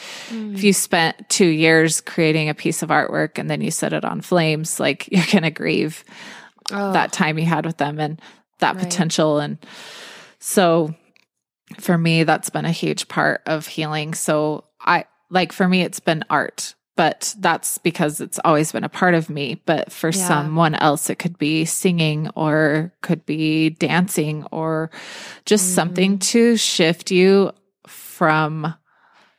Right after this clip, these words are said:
Speaker 2: this me-, this melancholy state to
Speaker 1: Mm-hmm.
Speaker 2: get you out of this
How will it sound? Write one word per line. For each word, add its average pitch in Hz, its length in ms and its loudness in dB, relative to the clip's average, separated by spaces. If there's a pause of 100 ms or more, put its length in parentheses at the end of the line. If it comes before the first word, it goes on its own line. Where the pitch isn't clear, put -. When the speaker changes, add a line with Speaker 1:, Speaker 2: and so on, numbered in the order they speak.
(160)
Speaker 2:
this 165 560 -2 (160)
me-, 160 360 0 (340)
this - 240 -8
melancholy 156 1000 0
state - 720 0 (260)
to - 160 -4
Speaker 1:
Mm-hmm. - 340 -20
Speaker 2:
get 175 200 0
you 165 240 2
out 156 340 2
of 151 420 -4
this - 400 -8